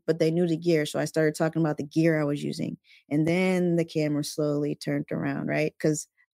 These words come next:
as an end user, I was used to being behind the camera, right? I'm the one capturing, I'm the one creating the experience. So it was a slow transition for me to get on camera. If you don't like being on camera,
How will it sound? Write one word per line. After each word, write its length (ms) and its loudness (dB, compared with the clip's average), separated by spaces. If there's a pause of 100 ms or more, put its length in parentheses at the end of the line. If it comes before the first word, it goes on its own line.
(160)
as 140 6
an 80 6
end 160 8
user, 360 4 (120)
I 160 4
was 200 4
used 440 -6
to 80 -6
being 240 2
behind 320 2
the 40 -2
camera, 280 -4
right? 260 0
I'm 120 2
the 60 2
one 180 2
capturing, 520 0
I'm 140 2
the 80 2
one 160 0
creating 360 0
the 100 -2
experience. 540 -2 (440)
So 160 0
it 80 4
was 140 4
a 60 2
slow 480 4
transition 640 0
for 140 -4
me 160 2
to 80 0
get 160 -2
on 140 -4
camera. 340 -8 (560)
If 120 0
you 100 2
don't 240 6
like 200 4
being 160 2
on 160 2
camera, 460 2